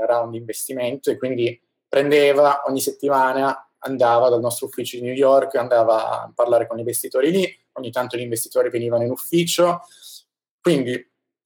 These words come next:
è un lavoro a tutti gli effetti, è una cosa che mi ha stupito incredibilmente, che la maggior parte dei C E O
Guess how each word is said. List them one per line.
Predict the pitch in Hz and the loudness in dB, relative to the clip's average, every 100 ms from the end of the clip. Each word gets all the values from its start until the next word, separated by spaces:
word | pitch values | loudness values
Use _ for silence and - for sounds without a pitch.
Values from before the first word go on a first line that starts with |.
| _ _ | _ _
è | - 175 226 | 0 4 4
un | 220 180 | 4 4
lavoro | 165 165 170 147 139 | 4 6 6 6 2
a | 139 | 0
tutti | - 180 208 | -6 -12 -8
gli | 175 | -6
effetti, | 143 - 127 - - 170 | -6 -6 -8 -8 -6 -4
è | 185 - - | -4 -8 -8
una | 180 165 | -6 -6
cosa | - 190 160 | -4 0 0
che | 151 | 0
mi | 151 | -6
ha | |
stupito | 147 - 139 185 185 | -6 -8 -10 -12 -6
incredibilmente, | 160 139 135 139 147 165 180 170 | -6 -6 -8 -6 -4 -4 -4 -4
che | 156 | -2
la | 139 | -2
maggior | 147 143 165 | -2 0 2
parte | 180 156 - | 2 0 -4
dei | 131 | -4
C | - - 160 | -4 -4 -2
E | 117 | 2
O | 117 131 165 180 | 4 4 0 -4